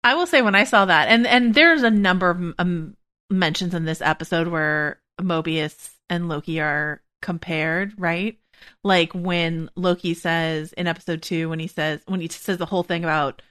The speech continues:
where a wolf's ears are, wolf's teeth are near. He says it's an Asgardian phrase. That's an actual sort of Norse Viking phrase,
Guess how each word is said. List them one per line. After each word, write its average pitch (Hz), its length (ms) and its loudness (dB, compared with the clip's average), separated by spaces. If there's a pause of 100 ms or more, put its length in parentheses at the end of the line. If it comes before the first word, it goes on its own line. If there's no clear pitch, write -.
(440)
where 180 160 2
a 180 60 2
wolf's 170 360 -4
ears 185 300 0
are, 175 380 4
wolf's 165 400 -6
teeth 226 340 -2 (220)
are 185 160 4
near. 208 640 4
He 202 140 -2
says 190 200 -2
it's 180 120 -10
an 185 80 -2
Asgardian 170 560 -2
phrase. 160 240 -2
That's 160 240 -4 (120)
an 170 160 0
actual 156 600 -2 (100)
sort 160 140 -6
of 180 60 -8
Norse 156 320 -4
Viking 175 420 -2
phrase, 226 460 0